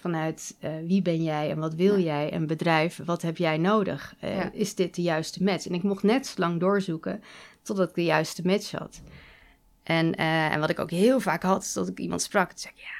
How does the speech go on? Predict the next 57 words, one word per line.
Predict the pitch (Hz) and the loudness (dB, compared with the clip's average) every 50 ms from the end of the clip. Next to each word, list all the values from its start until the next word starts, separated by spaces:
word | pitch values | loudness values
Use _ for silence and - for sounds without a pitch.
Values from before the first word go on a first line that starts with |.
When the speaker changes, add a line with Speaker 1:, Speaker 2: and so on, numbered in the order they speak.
| - - - | -14 -16 -20
Speaker 1:
maar | - - | -20 -20
dit | - - _ | -20 -20 _
bedrijf | - - - - - - - - | -16 -16 -12 -12 -14 -14 -14 -16
is | - - | -10 -8
niks | - - - - - | -8 -8 -8 -12 -14
voor | - - | -12 -10
jou, | 175 185 185 - - | -8 -8 -8 -6 -8
maar | 160 160 | -8 -6
we | 165 | -6
hebben | 175 185 185 180 | -4 -2 2 4
Speaker 2:
Ja. | 196 | 4
Speaker 1:
nog | 196 185 | 4 4
wel | 170 160 | 2 0
een | 160 - | 0 0
ander | - 220 233 220 190 | 2 2 4 4 2
bedrijf | 165 156 143 135 139 147 160 - | 0 -2 -6 -8 -8 -10 -10 -12
wat | - - - | -12 -12 -12
veel | - - - - 254 202 | -12 -10 -8 -8 -6 -4
beter | 196 190 214 254 254 - 190 | -2 0 0 0 0 -2 -2
bij | 170 - - 170 | -2 -2 -2 -2
jou | - - - | -2 -6 -6
past." | - - - - - - - - | -8 -8 -10 -8 -8 -10 -8 -4
Weet | 208 208 | -2 -2
Speaker 2:
Ja. | 202 | -2
Speaker 1:
je? | 175 - | -2 -4
Dus | - 190 - | -6 -4 -2
dat | 208 202 196 | -2 -4 -2
je | - 202 | -2 -4
gewoon | 190 - 208 196 196 | -2 0 2 2 2
ook | 190 190 - - - - | 2 0 -4 -10 -12 -4
kon | - 196 185 | 0 0 0
spelen | - - - 240 240 190 202 - 247 190 185 175 180 185 190 - - - - - - - - - - - - _ _ _ - | 0 2 2 6 6 6 6 6 6 6 6 6 4 2 0 -4 -14 -20 -18 -18 -18 -18 -20 -20 -20 -20 -20 _ _ _ -2
en | - 185 180 180 - | 2 2 2 2 4
puzzelen. | - 285 311 320 - 220 190 165 156 156 156 160 160 - - - _ _ _ _ _ _ _ _ _ | 4 6 6 6 6 4 4 4 4 2 0 -2 -4 -8 -16 -20 _ _ _ _ _ _ _ _ _
En | 220 196 | 4 4
daar | 196 180 | 4 4
heb | 180 | 2
ik | - | 0
de, | - 165 175 180 | -2 -2 -2 -2
ja, | - 160 160 | -2 -2 -4
ja, | 151 147 | -4 -4
een | 143 143 156 | -4 -2 2
hele | 170 185 202 214 190 | 2 4 6 6 4
leuke | 170 165 - | 4 2 0
tijd, | - - - 160 | -2 -2 -2 -2
drie | 165 180 220 226 | 2 4 6 8
jaar | 214 190 175 165 - | 8 8 6 6 4
gewerkt. | - - - - - 294 311 - - - - _ - - - - - - _ _ - - - | -2 -4 -4 -2 -2 -2 -6 -10 -14 -20 -20 _ -20 -20 -20 -20 -20 -20 _ _ -20 -14 2
Dat | 196 285 381 440 - | 4 6 6 6 4
was | 370 320 | 2 0
het | - - | 2 0
moment | 269 247 226 214 208 208 196 | 2 4 6 6 6 4 2
dat | 196 190 | 0 0
Mees | 190 165 160 160 170 - - | 0 2 2 0 -2 -4 -6
kwam, | - - 170 175 170 170 175 | -6 -4 -2 -2 -2 0 2
ja. | 190 196 190 175 - - _ _ _ _ | 4 4 4 4 2 -2 _ _ _ _
Speaker 2:
Oké. | 262 294 294 - 175 143 120 | -10 -10 -8 -10 -12 -14 -14